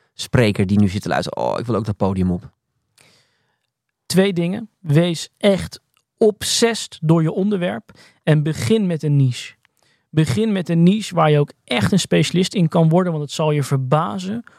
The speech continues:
Speaker 2: hoe snel je meer kan weten dan een ander. En probeer dat dan ook over te brengen. En daar is tegenwoordig, oh, Twitter, TikTok, nou, filter alle, Pinterest, filter alles op je topic en ben er echt mee bezig.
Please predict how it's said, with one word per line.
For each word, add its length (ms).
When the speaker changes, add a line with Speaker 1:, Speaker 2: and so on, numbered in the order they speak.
Speaker 2:
hoe 260
snel 560
je 200
meer 460
kan 300
weten 320
dan 120
een 120
ander. 400
En 180
probeer 300
dat 160
dan 100
ook 140
over 240
te 100
brengen. 320
En 220
daar 140
is 120
tegenwoordig, 500
oh, 200
Twitter, 760
TikTok, 540
nou, 180
filter 380
alle, 240
Pinterest, 720
filter 420
alles 320
op 120
je 100
topic 440
en 200
ben 180
er 160
echt 240
mee 140
bezig. 480